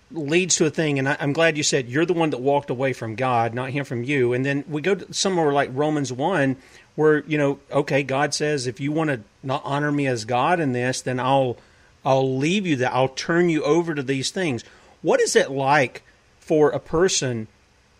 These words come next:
to, to just go there? What kind of change? I mean, you're, you're talking about this pain, these, the sufferings that you've had due to the life that you grew up in.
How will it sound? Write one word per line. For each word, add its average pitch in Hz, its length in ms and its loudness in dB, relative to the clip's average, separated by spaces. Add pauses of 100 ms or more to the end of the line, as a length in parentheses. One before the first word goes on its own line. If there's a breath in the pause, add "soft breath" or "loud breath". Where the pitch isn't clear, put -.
(100)
to, 151 380 2 (500)
to 160 160 -4
just 135 440 -2
go 156 240 4
there? 117 260 0
What 143 260 -6
kind 269 240 0
of - 140 0
change? 170 640 0 (460 soft breath)
I 156 80 -4
mean, 160 160 0
you're, 170 180 6
you're 156 140 -2
talking 214 260 -2
about 185 140 2
this 147 160 0
pain, 170 520 -2
these, 127 300 -4
the 127 200 -10
sufferings 165 480 -2
that 117 100 -6
you've 127 180 -6
had 123 520 0 (380 soft breath)
due 151 220 0
to 135 500 -4
the 131 120 -2
life 139 360 0
that 131 100 -4
you 127 140 -6
grew 127 300 -2
up 170 180 -4
in. 113 240 -4